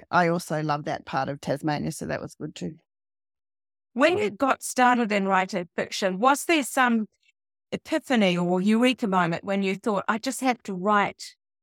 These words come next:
Speaker 2: I have to write or my life won't mean anything to me"?
Speaker 1: No, I'm not very traditional that way. I didn't grow up scribbling stories.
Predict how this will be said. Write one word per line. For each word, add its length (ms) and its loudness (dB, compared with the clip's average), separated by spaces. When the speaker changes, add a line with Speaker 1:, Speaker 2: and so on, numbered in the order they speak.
Speaker 2:
I 100 2
have 200 2
to 100 -6
write 340 2
or 80 0
my 180 2
life 300 0
won't 240 -4
mean 240 2
anything 400 -2
to 180 -2
me"? 220 -4
Speaker 1:
No, 260 6
I'm 460 8
not 220 8
very 420 6
traditional 1080 2
that 280 4
way. 480 2
I 220 6
didn't 340 -4
grow 240 2
up 220 4
scribbling 520 -6
stories. 680 0